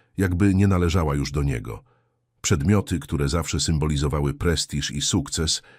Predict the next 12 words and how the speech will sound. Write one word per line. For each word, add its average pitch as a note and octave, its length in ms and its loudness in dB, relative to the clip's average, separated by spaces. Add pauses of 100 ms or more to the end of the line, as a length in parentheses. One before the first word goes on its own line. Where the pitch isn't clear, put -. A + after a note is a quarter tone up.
(340)
marmurowe D#2 500 2
blaty, D2 520 0
chromowane D#2 540 0
uchwyty, D#2 640 -4 (380)
bezszelestne D2+ 760 -2
drzwi, C#2+ 420 0 (600)
teraz A2+ 460 2
miały F2 340 2
w - 60 -6
sobie D2 320 -2
coś D#2 400 -4
sztucznego. A1+ 840 -4